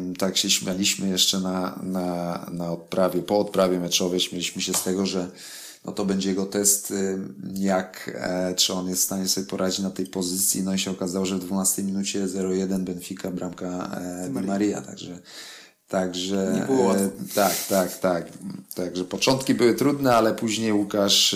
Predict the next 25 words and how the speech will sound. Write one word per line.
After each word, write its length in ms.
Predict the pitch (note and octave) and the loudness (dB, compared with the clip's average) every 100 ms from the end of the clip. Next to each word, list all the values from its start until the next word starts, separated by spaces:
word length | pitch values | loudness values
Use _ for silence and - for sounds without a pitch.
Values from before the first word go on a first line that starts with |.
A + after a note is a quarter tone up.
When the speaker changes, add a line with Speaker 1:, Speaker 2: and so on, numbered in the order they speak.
| G2 | 2
Speaker 1:
zrewo-, 580 | F#2 G2 B2 B2+ B2+ A2+ | 2 4 4 4 2 0
zrewolucjonował 1160 | G2+ A2 B2+ A#2+ A#2 A2+ - A2+ B2 D3+ C3+ F#2+ | 2 4 4 4 2 0 -2 -2 0 0 2 0
moim 260 | F#2+ F#2 | 0 -2
zdaniem 340 | F#2 G2 G2+ G2 | 0 0 -2 -2
też, 360 | G2+ - - | -2 -2 -2
e, 200 | G#2 G2+ - - - - - - | -4 -6 -10 -18 -18 -20 -16 -4
pozycję 500 | G2+ F#2+ G2 - A2+ | -2 -2 0 0 0
prawego, 720 | A2 G2+ G#2 G2+ A2 G#2+ G#2 | 0 0 0 2 2 2 2
prawego 360 | G#2+ G#2 G#2 G#2 | 0 0 2 2
obrońcy, 600 | G#2 C#3 C#3 C3+ G2 F#2 | 4 4 4 2 0 -2
bo 220 | E2+ F2 | -4 -8
tak 500 | - G2+ G2+ - - | -4 -2 -2 -8 -6
dobrze 440 | G2+ G2 G2 G#2 G2+ | -2 -2 0 2 2
jak 300 | F#2 - - | 2 -4 -2
on 260 | G#2 A2 A2 | 2 2 0
ofensywnie 760 | G2 G2+ G2 - C#3+ C#3 G2+ F2 | -4 0 2 4 4 0 -2 -2
grał, 320 | F2+ E2+ E2+ | 2 2 0
oczywiście 580 | - F#2 G2 - F#2 F#2 | -2 0 2 2 0 0
to 140 | F#2+ | -4
też 200 | F#2 F#2+ | -2 -2
zasługa 460 | F2+ F#2 - F#2+ F#2+ | 0 -2 -2 -2 0
Jurgena 320 | F#2+ F#2+ F#2 | 0 -2 -4
Kloppa, 320 | - A#2 F2+ | -4 -4 -4
który, 420 | - F2+ E2+ E2+ - - - - - - | -8 -8 -6 -8 -10 -16 -14 -14 -16 -14
który 360 | - F#2 F2 | -8 -2 -2